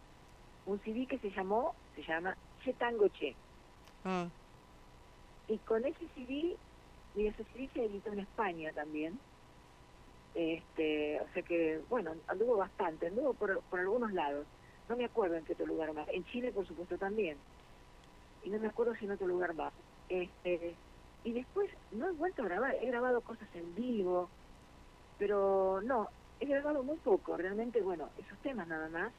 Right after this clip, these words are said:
Speaker 2: Claro.
Speaker 1: Ah, no, no, perdón, perdón. Grabé un C D con Cristina Toco, una, una, una chica argentina, una actriz argentina que está radicada en Chile.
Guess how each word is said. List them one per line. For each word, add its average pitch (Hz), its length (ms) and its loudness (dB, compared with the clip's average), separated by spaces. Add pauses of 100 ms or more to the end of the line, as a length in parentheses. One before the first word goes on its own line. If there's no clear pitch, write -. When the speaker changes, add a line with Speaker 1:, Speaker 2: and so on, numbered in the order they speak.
(160)
Speaker 2:
Claro. 92 320 -2
Speaker 1:
Ah, - 60 0
no, 392 120 2 (120)
no, 339 120 -2
perdón, 208 480 -2 (100)
perdón. 185 360 -2 (520)
Grabé 208 540 2 (240)
un 269 220 -4 (100)
C 190 80 -8
D 220 320 -2 (300)
con 170 220 -2 (460)
Cristina 208 400 -2
Toco, 175 340 0
una, 170 260 -4 (100)
una, 175 200 -4 (640)
una 175 160 -8
chica - 200 -8
argentina, 170 520 -4
una 151 80 -4
actriz 175 300 -2 (600)
argentina 180 600 -2
que 214 80 -8
está - 160 -4
radicada 165 440 0
en 160 100 -8
Chile. 151 400 -6